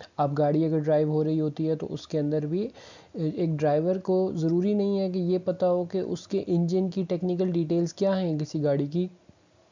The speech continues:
उसको बस ये, ड्राइवर को ये पता होगा कि, अ, इसका स्टीयरिंग व्हील क्या है, इसकी, अ, रेस और क्लच कहाँ पे है, और गाड़ी का गियर अगर चेंज करना है तो कैसे करना है।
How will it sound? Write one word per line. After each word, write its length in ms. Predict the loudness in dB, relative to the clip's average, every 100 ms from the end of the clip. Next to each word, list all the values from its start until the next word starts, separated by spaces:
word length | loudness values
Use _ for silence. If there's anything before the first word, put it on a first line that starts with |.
| _ _ _ _
उसको 240 | -8 -2 -2
बस 160 | 0 0
ये, 60 |
ड्राइवर 320 | 2 2 2 0
को 120 | 0
ये 160 | 0
पता 260 | 0 0 2
होगा 400 | 2 0 0 -2 -6 -20 -20 _ _ 0
कि, 80 |
अ, 180 | 2 0 -6 _ _ _ _ _ -12 -10 -4
इसका 760 | -2 -2 -4 -4 2 4 2
स्टीयरिंग 440 | 0 -2 0 2 2
व्हील 240 | 2 0
क्या 220 | 0 0
है, 340 | 2 0 -2 -4 -6 -4
इसकी, 560 | -4 -2 0 2 2
अ, 40 | 0
रेस 600 | 0 2 2 2 0 -2
और 80 | -2
क्लच 320 | 0 0 0
कहाँ 300 | -4 -2 -2
पे 160 | -2 -2
है, 260 | 0 -2
और 240 | 0 0 2
गाड़ी 280 | 2 2
का 320 | 0 0 0 0
गियर 360 | 0 0 2
अगर 200 | 0 -2
चेंज 300 | -2 -2 -2
करना 280 | -2 -2 -2
है 160 | -2 -4
तो 120 | -2
कैसे 320 | -2 -2 -2
करना 220 | -2 -2
है। 160 | -4